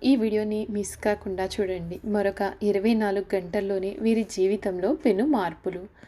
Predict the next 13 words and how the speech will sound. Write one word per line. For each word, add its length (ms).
అదృష్ట 440
దేవత 580
మీ 160
తలుపు 400
తట్టబోతూ 680
ఉంది. 440
అసలు 220
కన్యా 420
రాశివారి 420
జీవితంలో 720
మరొక 480
ఇరవై 320
నాలుగు 300